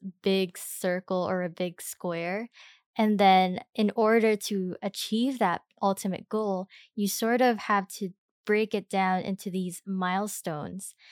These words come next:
And each milestone you hit is sort of like its own side quest. And when you hit more milestones, you are now able to, like,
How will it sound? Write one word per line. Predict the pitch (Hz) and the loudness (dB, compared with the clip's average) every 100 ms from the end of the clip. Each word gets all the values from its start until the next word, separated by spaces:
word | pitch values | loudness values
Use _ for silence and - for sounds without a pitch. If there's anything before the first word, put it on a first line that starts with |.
| - _ - | -20 _ -2
And | 202 190 190 - | 2 2 2 -2
each | 226 226 - - | 0 0 0 -2
milestone | 196 196 208 - 208 196 | 2 4 2 0 -2 0
you | 190 185 | 0 -2
hit | - 202 190 | -2 0 0
is | 185 180 | -2 -6
sort | - 196 196 | -4 -2 0
of | 196 | 0
like | 180 180 | -2 -4
its | 190 - | -6 -8
own | 196 175 170 | -6 -6 -6
side | - 196 254 - | -2 0 0 -2
quest. | 185 170 170 - | -8 -8 -6 -2
And | 190 190 - - _ _ | -2 -4 -12 -20 _ _
when | 208 220 220 | 0 4 6
you | 220 214 | 6 2
hit | - 214 196 | 2 0 0
more | 214 196 190 185 | 0 0 0 0
milestones, | 190 208 262 - 190 180 180 - - - _ - | 2 2 0 -2 -2 -2 -4 -10 -18 -20 _ -2
you | 208 208 | 2 4
are | 208 | 4
now | 202 202 208 208 - | 6 8 8 6 0
able | 208 214 185 202 | 0 0 0 0
to, | 185 185 | 0 0
like, | 180 180 | -2 -6